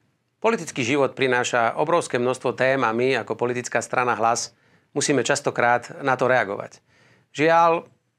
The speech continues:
všetky naše názory, postoje a myšlienky sa k vám nestihnú dostať v nejakej krátkej tlačovej konferencii alebo nejakom, eh, niekoľkominútovom videu a už vôbec nie v tridsať sekundovom šote v hlavnej spravodajskej televízii.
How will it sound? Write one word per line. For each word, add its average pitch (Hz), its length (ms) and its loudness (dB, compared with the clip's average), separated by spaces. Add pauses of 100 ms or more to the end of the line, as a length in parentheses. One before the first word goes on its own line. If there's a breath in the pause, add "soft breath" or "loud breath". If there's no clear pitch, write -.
všetky 185 320 -2
naše 143 640 2
názory, 147 560 2
postoje 143 720 0
a 131 80 0
myšlienky 131 560 -4
sa 135 160 -2
k - 80 -8
vám 135 320 2
nestihnú 143 400 0
dostať 113 560 0 (320 soft breath)
v 120 400 2
nejakej 123 320 0
krátkej 127 480 0
tlačovej 120 400 0
konferencii 131 800 0
alebo 113 560 0 (320 soft breath)
nejakom, 127 400 2
eh, 117 100 0 (540)
niekoľkominútovom 127 880 0
videu 131 560 2 (240 loud breath)
a 143 80 0
už 147 160 4
vôbec 151 400 4
nie 123 400 2
v - 400 -20
tridsať 139 320 0
sekundovom 120 480 2
šote 123 560 0
v 123 160 -6
hlavnej 113 720 2
spravodajskej 110 640 -2
televízii. 101 640 -6